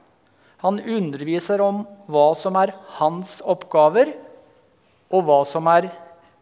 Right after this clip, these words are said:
vår oppgave. Eh, på en måte så er, eh, denne teksten, eh, synes jeg, ganske sånn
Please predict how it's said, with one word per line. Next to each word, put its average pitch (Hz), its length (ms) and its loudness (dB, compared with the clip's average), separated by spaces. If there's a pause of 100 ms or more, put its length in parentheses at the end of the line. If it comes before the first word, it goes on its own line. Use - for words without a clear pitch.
(240)
vår 147 360 -2 (100)
oppgave. 131 480 -4 (2250)
Eh, 202 260 -6
på 226 200 6
en 233 120 4
måte 233 520 2
så 233 180 -2
er, 185 320 0
eh, 208 180 0
denne 202 240 2
teksten, 247 540 -8 (500)
eh, 190 400 -6
synes 208 260 -8
jeg, 180 200 2
ganske 185 340 -2
sånn 180 260 -2